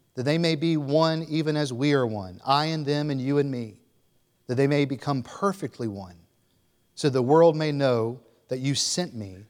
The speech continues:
and loved me even as you loved me. Father, I desire they also, whom you have given me, may be with me where I am, to see my glory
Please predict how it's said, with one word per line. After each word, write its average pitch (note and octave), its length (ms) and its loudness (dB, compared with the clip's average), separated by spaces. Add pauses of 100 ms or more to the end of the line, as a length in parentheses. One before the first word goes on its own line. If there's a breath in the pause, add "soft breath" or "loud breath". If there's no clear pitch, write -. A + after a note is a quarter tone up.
and B2 120 -4
loved C#3+ 360 2
me G2+ 440 -14
even C#3+ 340 -2
as A#2 180 -4
you B2 140 -2
loved G#2+ 300 -4
me. F#2+ 280 -12 (960)
Father, C#3+ 460 4
I C#3+ 80 4
desire C#3 680 0
they B2+ 160 0
also, B2+ 720 -2
whom A#2+ 180 -4
you D3 120 4
have C#3+ 120 0
given A#2 300 -4
me, G#2 240 -10 (420 soft breath)
may C#3 160 0
be D#3 160 -2
with D3+ 400 -4
me G2 300 -10 (160)
where C3 240 2
I C3+ 160 4
am, F#2 380 -10 (180)
to A#2+ 100 -8
see E3+ 240 0
my E3+ 220 2
glory B2+ 520 -4